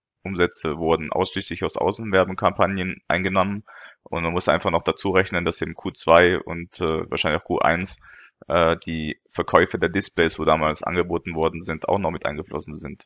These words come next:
Das ist natürlich auch ein sehr, äh, wichtiger Faktor. Da wurden bestimmt auch einige Summen eingenommen. Also im Prinzip hat Hai hier doch eine Umsatzsteigerung im, äh, Bereich der Außenwerbekampagnen erreicht und, äh, ich denk mal, äh, doch um einige Prozent gesteigert.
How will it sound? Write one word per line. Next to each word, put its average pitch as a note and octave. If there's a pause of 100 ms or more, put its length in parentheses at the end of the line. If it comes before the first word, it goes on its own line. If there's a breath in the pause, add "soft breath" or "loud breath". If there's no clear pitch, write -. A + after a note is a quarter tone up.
(140)
Das -
ist C#2
natürlich D2
auch -
ein E2+
sehr, E2 (480 loud breath)
äh, D#2+
wichtiger F2
Faktor. F2+
Da D#2+
wurden E2+
bestimmt F2
auch -
einige F2
Summen F2+
eingenommen. G#2
Also E2+
im F2+
Prinzip - (240)
hat -
Hai F2+
hier E2+ (160)
doch G2+
eine G#2+
Umsatzsteigerung F#2+ (460 soft breath)
im, F2
äh, D#2
Bereich E2+
der -
Außenwerbekampagnen G2
erreicht F2
und, -
äh, C#2+
ich -
denk D#2
mal, C#2+ (640)
äh, C#2+
doch -
um E2
einige F2
Prozent E2
gesteigert. G#2